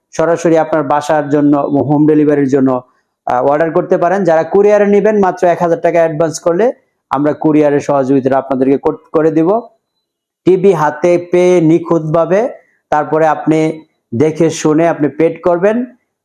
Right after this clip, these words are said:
যদি টিভির কোনো ইস্যু হয়, আমাকে জানাবেন, চব্বিশ ঘন্টার মধ্যে আপনার টিভির সমাধান চলে যাবে ইনশাল্লাহ। So ভিউয়ার্স, ইনশাল্লাহ এই সুন্দর সুন্দর গিফটগুলি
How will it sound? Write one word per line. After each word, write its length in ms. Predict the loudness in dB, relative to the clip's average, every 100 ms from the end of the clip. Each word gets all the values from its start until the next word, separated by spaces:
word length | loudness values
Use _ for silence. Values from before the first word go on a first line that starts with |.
| -2
যদি 220 | 0 0
টিভির 320 | 0 2 2
কোনো 200 | 2 2
ইস্যু 360 | 2 2 0 0
হয়, 280 | 0 0 0
আমাকে 400 | -2 -2 -2 0
জানাবেন, 380 | 0 0 -2
চব্বিশ 420 | 0 -2 0 0 0
ঘন্টার 260 | 0 0
মধ্যে 200 | 0 0
আপনার 220 | -2 -4
টিভির 220 | -4 -2 -2
সমাধান 420 | -4 -4 -2 -2
চলে 240 | 0 0
যাবে 220 | 0 0
ইনশাল্লাহ। 440 | -2 -2 -4 -2 -4 -6 _ _ _ -6
So 200 | -2 0
ভিউয়ার্স, 400 | 2 2 0 0
ইনশাল্লাহ 600 | 0 2 0 2 2 0 -6 -4
এই 160 | 0 0
সুন্দর 340 | 0 0 0
সুন্দর 360 | 0 0 0 0
গিফটগুলি 760 | 0 0 0 0 2 2 0